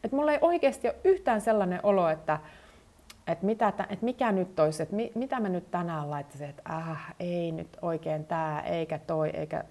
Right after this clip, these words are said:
eikä, eikä toi kolmaskaan, et ei nää nyt vaan toimi. Vaan mulla on päinvastoin semmonen, että laittaisinko mä tän vai laittaisinko mä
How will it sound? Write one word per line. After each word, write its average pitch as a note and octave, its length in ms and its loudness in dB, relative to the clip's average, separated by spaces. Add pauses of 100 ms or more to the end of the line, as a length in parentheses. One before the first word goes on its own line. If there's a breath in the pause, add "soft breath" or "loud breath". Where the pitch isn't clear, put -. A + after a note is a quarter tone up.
(100)
eikä, E3 300 -4
eikä D#3+ 220 -6
toi D#3+ 160 -6
kolmaskaan, F3+ 720 0 (520 loud breath)
et D#3 140 -8
ei G3 240 6
nää D#3 220 -2
nyt D#3 220 -8
vaan - 240 -4
toimi. A3 480 -2 (100)
Vaan B3 140 2
mulla C#4+ 220 2
on A#3+ 100 0 (140)
päinvastoin A3+ 540 4
semmonen, F3+ 420 0
että D#3 180 0
laittaisinko G3 500 0
mä - 40 -10 (120)
tän C#4 440 0
vai F3 160 -2
laittaisinko F3 560 -2
mä C#3+ 80 -8